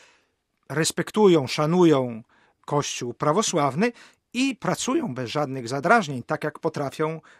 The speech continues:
najlepiej. Tak samo konieczna jest budowa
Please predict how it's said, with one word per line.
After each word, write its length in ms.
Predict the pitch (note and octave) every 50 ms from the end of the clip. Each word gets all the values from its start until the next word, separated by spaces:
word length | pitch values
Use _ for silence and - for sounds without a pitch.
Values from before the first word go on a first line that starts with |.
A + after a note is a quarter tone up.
| _ _
najlepiej. 600 | B2+ D#3 G3+ A#3 B3+ B3 - - - G#2 B2+ - _ _ _ _ _ _ _ _ _ _ _ _ _ _ _
Tak 160 | - F3+ -
samo 300 | - C4 C4+ C4+ B3+ -
konieczna 560 | - F#3+ G3 G#3+ A#3+ A#3 G3+ - - E3+ D#3+
jest 640 | D#3 D3+ D3+ D#3+ F3 F#3 - - - - _ - - B2+
budowa 760 | C#3+ F3+ D#3+ D#3 F#3 F#3+ F#3+ E3 F3 D#3+ D#3+ D3+ C#3 C#3